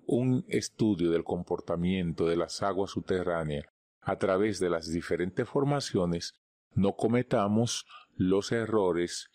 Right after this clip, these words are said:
en elegir el modelo equivocado. Ese es el objetivo. ¿Qué limitaciones tiene la ley de Darcy? K,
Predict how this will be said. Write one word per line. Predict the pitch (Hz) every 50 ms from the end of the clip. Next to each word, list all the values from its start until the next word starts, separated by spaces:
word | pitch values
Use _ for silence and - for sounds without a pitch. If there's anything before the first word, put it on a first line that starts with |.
| - - - _ _ _ -
en | - 107 110 110 110 -
elegir | - 101 95 95 87 90 95 101 104 101 - -
el | - 104 98 92
modelo | 90 82 80 76 73 78 78 80 - - -
equivocado. | 98 - - - 92 82 82 78 - - 80 - - - - - 101
Ese |
es | 101 - -
el | 135 127
objetivo. | 127 113 98 92 - _ - 110 - - - - _ _ - _ _ _ _ _ _ _ _ _ _ _ _ _ _ _ _ _ _ _ _ _ _ -
¿Qué | - 131 147
limitaciones | 160 170 165 160 165 156 - 180 151 - - 165 151 151 156 143 -
tiene | - 101 98 101
la | 104 104
ley | 101 98 98 101
de | 95 98
Darcy? | 98 107 117 113 - - 196 160 - _ _ _ _ _ _ _ _ _ _ _ _ _ _ _ _ _ _ -
K, | - 143 151 151 120 120 175 -